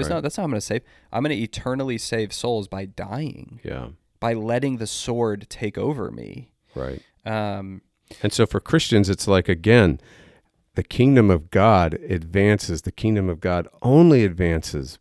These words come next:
Speaker 2: by the gospel, the sacraments, prayer. Uh, these are the tools of this kingdom alone. No
Speaker 1: Yeah.
Speaker 2: sword.
Speaker 1: Yeah.
Speaker 2: But the Bible's absolutely clear that the tools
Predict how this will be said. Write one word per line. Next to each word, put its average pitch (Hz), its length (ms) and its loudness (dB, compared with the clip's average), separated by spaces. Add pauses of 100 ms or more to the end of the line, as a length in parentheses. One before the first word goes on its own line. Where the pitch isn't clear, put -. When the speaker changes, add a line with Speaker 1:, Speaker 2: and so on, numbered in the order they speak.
(200)
Speaker 2:
by 92 160 2
the 85 120 -2 (120)
gospel, 101 680 -2
the - 100 -12
sacraments, 92 1040 -4 (460)
prayer. 113 680 2 (380)
Uh, 92 320 -2
these 120 760 2
are 101 340 4
the 92 160 -4
tools 113 880 2
of 92 160 -2
this 98 200 -2
kingdom 117 600 -2
alone. 110 580 4 (360)
No 104 100 4
Speaker 1:
Yeah. 143 60 6
Speaker 2:
sword. 147 480 4 (260)
Speaker 1:
Yeah. - 160 -12 (520)
Speaker 2:
But 107 260 4 (340)
the 104 100 2
Bible's 113 480 6 (220)
absolutely 127 880 4
clear - 640 -4 (600)
that - 200 0
the 92 260 2 (280)
tools 135 800 4